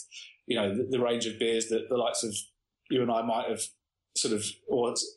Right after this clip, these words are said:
may have <laughs> graduated on from, but the, the sort of more entry-level beers, that there's, there's always gonna be that there, I think, as long as we keep bringing new venues on. I think if it was the same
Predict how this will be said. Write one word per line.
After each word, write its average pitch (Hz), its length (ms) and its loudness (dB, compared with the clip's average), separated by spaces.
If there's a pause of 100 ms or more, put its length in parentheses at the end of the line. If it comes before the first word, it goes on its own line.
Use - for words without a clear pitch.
(280)
may 127 140 0
have 123 80 -4
<laughs> - 0 -
graduated 131 600 0
on 135 180 0
from, 123 300 2 (240)
but 143 120 2
the, 131 220 2
the 131 80 -2
sort 139 160 -2
of 127 100 -2
more 131 200 2
entry-level 120 420 0
beers, 110 280 2
that 143 120 0
there's, 135 160 0
there's 135 180 0
always 147 180 2
gonna 131 120 0
be 117 80 4
that 120 200 0
there, 117 160 2
I 110 40 0
think, 127 220 -2
as 117 140 -6
long 123 120 0
as 120 80 0
we 117 80 2
keep 120 220 -4
bringing 110 240 2
new 107 160 2
venues 110 400 0
on. 107 220 0 (300)
I 120 80 -2
think 156 140 0
if 143 100 0
it 143 100 -2
was 131 100 -2
the 135 80 0
same 123 640 -2